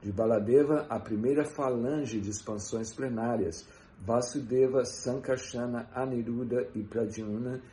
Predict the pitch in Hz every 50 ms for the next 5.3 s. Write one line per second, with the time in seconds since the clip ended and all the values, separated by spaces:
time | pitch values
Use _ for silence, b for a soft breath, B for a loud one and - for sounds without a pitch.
0 | B - - - 147 135 - - - - 104 101 101 98 92 87 90 90 87 B
1 | B B B B - 90 98 107 117 - 107 104 110 107 - - 113 117 131 131
2 | 123 - - 131 - - - 147 165 160 - - 123 113 101 95 95 B B B
3 | B B B - - - 139 147 143 143 143 131 - - 127 113 117 123 127 131
4 | 131 131 123 - B B B B 120 127 113 113 120 117 117 113 104 101 104 104
5 | 107 104 101 113 110 110